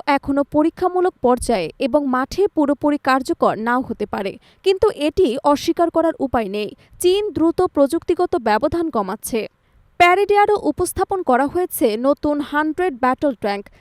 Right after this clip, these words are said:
সাইবার যুদ্ধ ইউনিট এবং মহাকাশ অভিযানের নতুন বিভাগ। চীন প্রতিরক্ষা, তথ্য যুদ্ধ এবং ইলেকট্রনিক ওয়্যারফেয়ারের সমান গুরুত্ব দিচ্ছে। বিশ্লেষকরা বলছেন, চীনের এই পদক্ষেপ কেবল সামরিক প্রদর্শন নয়, এটি রাজনৈতিক বার্তা।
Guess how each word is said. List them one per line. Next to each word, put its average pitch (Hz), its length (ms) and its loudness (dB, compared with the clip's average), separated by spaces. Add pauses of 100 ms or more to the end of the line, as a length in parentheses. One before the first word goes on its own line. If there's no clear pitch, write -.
সাইবার 359 440 2
যুদ্ধ 285 460 -2
ইউনিট 262 500 -2
এবং 285 320 0
মহাকাশ 330 500 -2
অভিযানের 262 540 2
নতুন 254 360 -4
বিভাগ। 202 380 -4 (400)
চীন 403 320 2
প্রতিরক্ষা, 320 760 2
তথ্য 294 380 -2
যুদ্ধ 294 560 0
এবং 285 340 -2
ইলেকট্রনিক 339 720 -2
ওয়্যারফেয়ারের 285 520 0
সমান 294 420 -4
গুরুত্ব 254 340 -6
দিচ্ছে। 202 460 -6 (260)
বিশ্লেষকরা 415 600 2
বলছেন, 269 520 2 (220)
চীনের 370 300 2
এই 427 160 2
পদক্ষেপ 254 600 0
কেবল 285 240 2
সামরিক 311 500 -2
প্রদর্শন 262 460 0
নয়, 202 300 -4 (220)
এটি 370 260 2
রাজনৈতিক 294 680 0
বার্তা। 196 420 -4